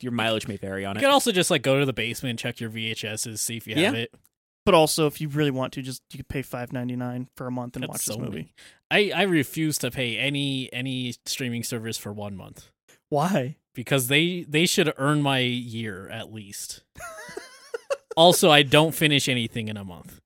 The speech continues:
Speaker 1: To be
Speaker 3: I
Speaker 1: fair, like,
Speaker 3: absolutely
Speaker 1: most
Speaker 3: do.
Speaker 1: places, or most streaming services will do, like, either anywhere between, like, a week to a month for free.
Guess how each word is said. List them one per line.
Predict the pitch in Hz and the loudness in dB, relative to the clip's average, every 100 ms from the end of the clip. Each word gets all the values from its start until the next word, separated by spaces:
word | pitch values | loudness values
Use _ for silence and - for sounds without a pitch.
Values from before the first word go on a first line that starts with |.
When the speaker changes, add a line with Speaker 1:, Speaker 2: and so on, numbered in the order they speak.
| _ _ - _ _ - | _ _ -20 _ _ -8
Speaker 1:
To | 170 | 0
be | 226 | 4
Speaker 3:
I | 165 | 8
Speaker 1:
fair, | 175 190 | 10 10
like, | 180 | 8
Speaker 3:
absolutely | 151 139 | 4 6
Speaker 1:
most | 143 | 6
Speaker 3:
do. | 147 | 6
Speaker 1:
places, | 147 139 135 - | 2 2 0 0
or | 139 123 123 | 0 0 0
most | 127 - | -2 -2
streaming | - 131 117 113 | -2 0 2 0
services | - 120 117 113 | 0 -2 -2 -4
will | 110 | -4
do, | 107 110 | -2 0
like, | 110 | 0
either | 107 120 113 110 104 | -2 -6 -4 -4 -6
anywhere | 123 120 | -4 -4
between, | 117 123 | -4 -4
like, | 113 - | -6 -6
a | 117 | -6
week | 110 113 113 | -4 -4 -6
to | - 117 | -4 -4
a | 101 | -2
month | 98 113 | -6 -8
for | 110 | -12
free. | 98 101 98 | -10 -8 -6